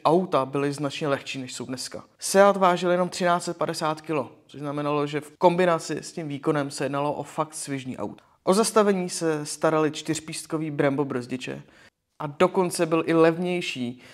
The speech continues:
než jeho německý sourozenec. Seat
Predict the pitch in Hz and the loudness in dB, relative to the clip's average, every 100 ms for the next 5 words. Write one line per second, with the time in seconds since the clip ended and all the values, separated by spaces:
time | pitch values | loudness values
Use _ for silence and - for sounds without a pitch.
0 | - - _ - 147 135 - - - 156 | -20 -20 _ -4 -4 -2 -6 -8 -6 -2
1 | 147 139 135 143 156 151 143 - 135 131 | 0 0 -2 -2 0 0 -2 -2 -2 -2
2 | 120 117 127 117 104 104 - 202 208 - | -4 -4 -6 -8 -12 -14 0 2 2 -2